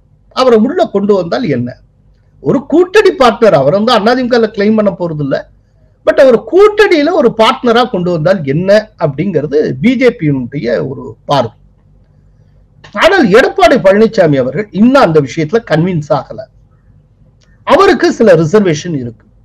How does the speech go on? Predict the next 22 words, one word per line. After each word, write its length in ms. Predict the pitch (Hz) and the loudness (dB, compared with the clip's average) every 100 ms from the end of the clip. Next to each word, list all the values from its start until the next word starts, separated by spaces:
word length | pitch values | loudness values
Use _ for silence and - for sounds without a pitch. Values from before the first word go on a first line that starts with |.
| _ 143 | _ -8
எடம்-, 400 | 131 160 240 - | 0 2 2 0
அதாவது, 680 | 143 135 214 254 247 139 123 - _ _ _ - | 0 4 4 4 0 0 -2 -8 _ _ _ -16
அஹ், 160 | 113 120 | -12 -4
டி 160 | - 311 | 0 2
டி 220 | 320 339 | 2 0
வி 20 | |
தினகரனை 500 | 285 220 208 196 220 | 0 0 0 0 0
உள்ளே 400 | 294 175 202 190 | -2 0 0 0
கொண்டு 260 | 147 165 180 | -2 -2 0
வருவதா 480 | 147 135 135 143 - | 0 -2 -4 -6 -10
கூடாதா? 600 | 139 120 110 - - _ _ _ _ _ _ _ _ _ | -10 -8 -10 -12 -20 _ _ _ _ _ _ _ _ _
இப்ப 120 | _ | _
இன்றைக்கு 540 | 123 143 208 240 240 262 | -4 0 2 0 0 -2
நம்முடைய 360 | 220 214 208 | 0 2 2
ஆதரவை 520 | 170 220 247 247 233 190 | 2 2 2 2 2 0
பெற்று 500 | 220 220 294 320 - | 0 0 -2 -4 -2
டி 140 | 262 | -4
டி 160 | 214 240 | -2 0
வி 20 | |
தினகரன் 540 | 214 202 202 202 254 | 0 0 -2 0 -2
ஜெயிச்சிடறான்னு 680 | 165 196 214 233 208 202 220 | 2 0 2 2 4 4 2
வச்சுப்போம். 380 | 165 151 151 | -2 -8 -16